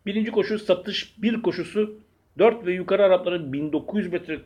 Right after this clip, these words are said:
kum koşusunda yedili plasemiz başlıyor. Ben bu ayakta hiç sözü fazla uzatmadan dört nolu Buzul, bu mesafede gerçekten çok çok başarılı yarışları var. Ee, ve üç nolu Ekürlerden Ramadan Ekürüsü, Ramadan Beşir Efe ve,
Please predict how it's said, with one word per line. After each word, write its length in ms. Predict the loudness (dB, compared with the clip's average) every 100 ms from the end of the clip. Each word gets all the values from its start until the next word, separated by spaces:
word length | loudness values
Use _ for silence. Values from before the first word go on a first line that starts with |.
| -4
kum 160 | -2
koşusunda 500 | 0 -2 0 -2 -2 -12 _ _ _ _ _ _ _ _ _ _
yedili 260 | -10 -4
plasemiz 440 | 4 4 4 -2 2
başlıyor. 380 | 2 2 -2 -2 -16 -20 _ -8
Ben 260 | -2 0
bu 60 | 4
ayakta 240 | 4 4
hiç 120 | -4 -4
sözü 300 | -2 -2 -2
fazla 220 | -2 0
uzatmadan 640 | -2 -2 -2 -6 -6 -4
dört 240 | -2 -2 0
nolu 340 | 0 0 0
Buzul, 240 | 0 0 -4 -10 _ _ _
bu 80 | -4
mesafede 460 | -2 0 -2 -2 -4
gerçekten 340 | -4 -4 -8 2
çok 340 | 2 2 -2
çok 280 | -4 -4 -10
başarılı 560 | -20 -6 -2 0 -2 -2
yarışları 400 | -4 -2 0 2
var. 240 | 2 0 -18 _ _ _ _ -10
Ee, 380 | -6 -6 -4
ve 220 | 0 0 -2 -8
üç 260 | -8 0
nolu 360 | 4 6 6 2
Ekürlerden 840 | -6 -4 -4 2 2 4 0 0 0
Ramadan 400 | 2 2 2 0
Ekürüsü, 680 | -4 -4 -6 -8 -12 -2
Ramadan 440 | 0 0 -2 -4 -6
Beşir 260 | -6 -6
Efe 400 | -4 -2 -2 -2
ve, 260 | 0 0 -2